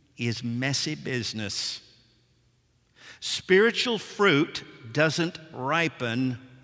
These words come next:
overnight. It takes time. Some of you remember the old Peanuts cartoon, no doubt. I love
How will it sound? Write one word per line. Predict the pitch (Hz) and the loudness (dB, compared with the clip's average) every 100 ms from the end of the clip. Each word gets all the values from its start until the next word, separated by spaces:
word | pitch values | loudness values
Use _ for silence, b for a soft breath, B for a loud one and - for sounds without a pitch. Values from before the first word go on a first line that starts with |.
| - | -14
overnight. | 120 123 123 117 107 117 101 95 - - - _ _ _ _ _ _ _ _ _ _ _ _ _ - | -6 -4 -2 -2 -2 0 0 -4 -6 -12 -12 _ _ _ _ _ _ _ _ _ _ _ _ _ -14
It | 104 | -14
takes | - 113 107 | -8 -8 -8
time. | - 139 101 76 76 _ _ _ _ _ _ _ _ _ _ _ _ _ _ - - | -10 -8 -6 -8 -14 _ _ _ _ _ _ _ _ _ _ _ _ _ _ -14 -10
Some | - 156 139 | -2 0 0
of | 123 | 0
you | 131 | -2
remember | 123 123 139 120 | 0 2 2 0
the | 113 | 0
old | 120 117 | -2 -2
Peanuts | 156 135 117 - | 0 0 -2 -4
cartoon, | - 107 - 139 127 175 | -4 -4 -2 -2 -2 -4
no | 135 117 | -6 0
doubt. | 117 131 - | 2 2 2
I | 120 | 0
love | 120 135 139 | 2 2 0